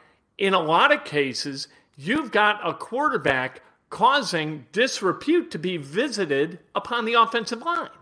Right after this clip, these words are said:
That's the way this works. That's not vague. It's just not statistically driven analysis. That's the difference.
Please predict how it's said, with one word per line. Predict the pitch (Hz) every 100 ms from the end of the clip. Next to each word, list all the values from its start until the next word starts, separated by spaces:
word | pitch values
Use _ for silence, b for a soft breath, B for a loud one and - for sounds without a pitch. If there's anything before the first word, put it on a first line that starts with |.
| _ _ _ _ _ _ _ _
That's | 175 302 -
the | -
way | 202 196
this | 185 175 262
works. | 330 160 - - B B B
That's | 269 -
not | 311 240 160
vague. | 147 240 285 147 151 -
It's | 196 -
just | - 233 233
not | 220 214
statistically | - - 202 - 269 - 214 190 175
driven | 143 156 233 269 180 151 151 b b b
analysis. | 165 170 226 247 175 - - - - - _ _ b b b
That's | 131 202 220 -
the | 190
difference. | 208 240 - -